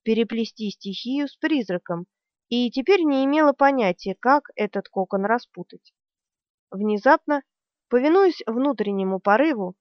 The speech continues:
она коснулась перстнем-печаткой вырезанного на двери изображения солнца. Дверь сразу же распахнулась. Войдя в домик, Верна приложила перстень к резному солнцу на внутренней стороне двери,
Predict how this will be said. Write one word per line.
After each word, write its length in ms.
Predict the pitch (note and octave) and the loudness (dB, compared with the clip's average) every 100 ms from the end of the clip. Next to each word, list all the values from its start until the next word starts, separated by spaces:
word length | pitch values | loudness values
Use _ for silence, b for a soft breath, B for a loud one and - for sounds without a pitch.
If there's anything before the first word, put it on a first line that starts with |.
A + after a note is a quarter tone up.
| _ _ _ | _ _ _
она 300 | - B3 C4 | 2 4 6
коснулась 560 | B3 A3 B3+ A#3+ A3 - | 4 2 2 0 0 -2
перстнем-печаткой 1120 | A#3+ A3 - G3+ F#3+ G3+ D4+ D#4+ - C#4+ C#4 _ - | 0 0 -2 -6 -6 -4 2 2 2 -6 -6 _ -10
вырезанного 800 | A3 F4 E4+ C#4 C#4 C4+ B3+ A#3+ | 2 2 4 2 2 2 2 2
на 120 | G#3+ | -2
двери 360 | F#3+ G3 C4 - | -2 -2 -2 -2
изображения 800 | G#3+ G3+ G3+ G3+ F#3+ F#3+ F#3 A3 | -4 -4 -2 -2 -2 -4 -4 -6
солнца. 480 | - G#3 F3+ - - _ _ _ _ _ _ _ | -4 -4 -6 -16 -20 _ _ _ _ _ _ _
Дверь 440 | F3+ G#3+ C4+ F4 _ _ | -8 -2 0 -2 _ _
сразу 440 | - G#3+ G3 F#3 | -2 2 2 0
же 140 | F#3 G3 | -6 -6
распахнулась. 840 | G3+ - B3 - F#3+ F3 - _ _ _ _ _ _ _ _ _ _ | -6 -6 -6 -6 -10 -10 -14 _ _ _ _ _ _ _ _ _ _
Войдя 440 | G3+ G#3 G#3 G#3 F#3+ | 2 2 4 4 4
в 60 | |
домик, 440 | G#3+ D4+ C#4 - _ _ _ _ | 4 4 2 -4 _ _ _ _
Верна 400 | A3+ F#4 F4+ D#4+ | 4 6 6 4
приложила 640 | C4 B3+ A#3+ A#3 C#4+ C4 | 4 6 6 4 4 2
перстень 520 | A3+ C#4 C4+ - A#3+ | 2 -2 -2 -4 -4
к 60 | A3+ | -2
резному 460 | A#3+ A3 A3+ G#3 G3+ | -4 -2 -2 -2 -4
солнцу 420 | A#3+ A3 G3+ A#3 | -2 -2 -2 0
на 140 | B3+ | 0
внутренней 580 | D4+ C4 F#3+ F#3 F3+ F3+ | 0 -2 -4 -4 -4 -4
стороне 480 | - G3 G3 G3 F#3 | -4 -2 0 0 -2
двери, 400 | F#3 G#3+ D#4 | -2 0 -2